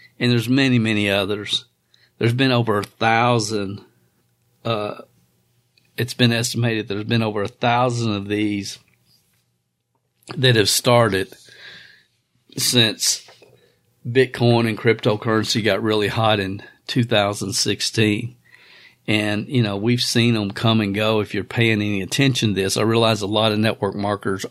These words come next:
aren't, because when they, you know, and as I know, it's a Ponzi scheme.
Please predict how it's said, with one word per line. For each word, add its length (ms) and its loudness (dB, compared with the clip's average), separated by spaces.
aren't, 600 0
because 720 2
when 440 0
they, 280 0
you 340 0
know, 340 4
and 140 0
as 160 2
I 200 4
know, 320 4
it's 240 2
a 40 4
Ponzi 460 2
scheme. 480 -4